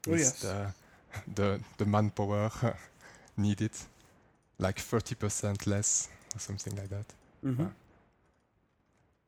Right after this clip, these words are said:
Speaker 2: and, but I don't think they fired people because of C G I. I think it's just they are a, a little bit more relaxed. <laughs>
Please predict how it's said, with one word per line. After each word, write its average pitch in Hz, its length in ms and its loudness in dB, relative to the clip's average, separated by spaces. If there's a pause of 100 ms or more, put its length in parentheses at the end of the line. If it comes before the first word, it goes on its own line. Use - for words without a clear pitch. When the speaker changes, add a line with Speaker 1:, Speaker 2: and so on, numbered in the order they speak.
(220)
Speaker 2:
and, 90 300 -6
but 101 240 -6
I 98 80 2
don't 107 240 6
think 110 440 4 (140)
they 95 320 0
fired 107 640 -2 (200)
people 104 460 -2 (380)
because 98 340 -2
of 98 100 -6
C - 260 -2
G - 200 -10
I. 101 100 -2
I 95 80 -6 (360)
think - 340 -10
it's - 240 -10 (400)
just - 260 -8
they 101 80 -2
are 92 140 -2 (100)
a, 113 280 -10
a - 40 -8
little 98 280 -4 (120)
bit - 200 -4
more 92 200 -6 (300)
relaxed. - 560 -4
<laughs> - 60 -14